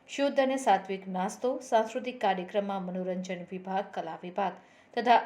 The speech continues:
આ વર્ષથી શરૂ થનાર બાળ મેળાનું નવીન નજરાણું નગર પ્રાથમિક શિક્ષણ સમિતિ સંચાલિત બાળકો દ્વારા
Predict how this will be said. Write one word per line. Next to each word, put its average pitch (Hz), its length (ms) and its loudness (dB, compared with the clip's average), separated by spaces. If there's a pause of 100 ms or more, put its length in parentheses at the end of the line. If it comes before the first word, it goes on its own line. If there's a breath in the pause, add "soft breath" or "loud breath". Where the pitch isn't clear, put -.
(100)
આ 262 80 8
વર્ષથી 269 480 0
શરૂ 202 260 0
થનાર 196 240 0 (140)
બાળ 214 260 0
મેળાનું 196 480 -2
નવીન 185 320 -6
નજરાણું 208 560 -6 (380 loud breath)
નગર 240 340 4
પ્રાથમિક 226 460 2
શિક્ષણ 240 340 -4
સમિતિ 190 320 -6
સંચાલિત 185 560 -6
બાળકો 175 480 -6
દ્વારા 196 260 -2